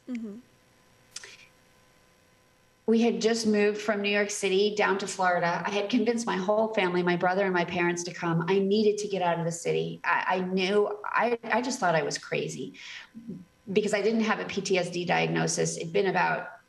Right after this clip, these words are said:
Speaker 2: twenty-three years at that point.
Speaker 1: Mm-hmm.
Speaker 2: And, um, I knew that I, I just, I, I needed to get to a beach. I felt like if I can get to a beach, I can
Speaker 1: <laughs>
Speaker 2: figure this out. So,
Speaker 1: Yeah.
Speaker 2: <laughs> so I convinced everybody to move to Florida.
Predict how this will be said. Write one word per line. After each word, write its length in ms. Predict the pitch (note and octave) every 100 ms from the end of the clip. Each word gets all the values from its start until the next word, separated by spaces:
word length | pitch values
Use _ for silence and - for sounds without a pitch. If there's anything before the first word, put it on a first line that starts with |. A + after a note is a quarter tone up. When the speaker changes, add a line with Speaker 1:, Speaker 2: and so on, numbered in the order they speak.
| _
Speaker 2:
twenty-three 680 | - F#3+ F#3 E3+ E3+ - E3+
years 340 | D#3+ C#3 D#3+
at 80 | -
that 200 | - -
point. 420 | - - - -
Speaker 1:
Mm-hmm. 260 | A#3 G#3 A#3 - -
Speaker 2:
And, 580 | F#3+ F#3 F3+ F3 F3 F3 - - -
um, 540 | F#3 F3 F3 F3 F3 - _ _
I 200 | G3 G3+
knew 640 | G3+ G3 G#3+ A3 A#3+ B3 A#3 - - _ _ _ _ _
that 300 | F3 E3 F#3+
I, 440 | F3+ F3 F3 E3+ - -
I 140 | F3
just, 220 | F3 F#3 G3 F#3+
I, 360 | G3 F#3+ F#3+ F#3
I 120 | F#3+
needed 320 | G3 G3+ G3+ G3
to 80 |
get 200 | G3 G3+ G3
to 140 | G3
a 40 |
beach. 400 | F#3 F3+ G#3+ C#4
I 100 | G#3
felt 240 | F#3+ B3 A#3+
like 160 | F#3+ F#3+
if 120 | F#3+
I 100 | G#3+
can 120 | A#3
get 140 | A#3 A3
to 240 | - G#3+
a 20 |
beach, 240 | - A3 -
I 100 | F#3
can 220 | F3+ G#3+
Speaker 1:
<laughs> 80 | F#3
Speaker 2:
figure 160 | F#3 F3+
this 180 | E3+
out. 280 | D#3+ D#3+ -
So, 100 | C4+
Speaker 1:
Yeah. 240 | A#3+ - A3+
Speaker 2:
<laughs> 60 |
so 60 | A#3
I 80 | G#3+
convinced 380 | A#3 B3+ B3+ A#3
everybody 360 | A#3+ B3+ B3+
to 60 | B3
move 160 | C4+ C4+
to 60 |
Florida. 540 | - C4+ C4 C4 C4+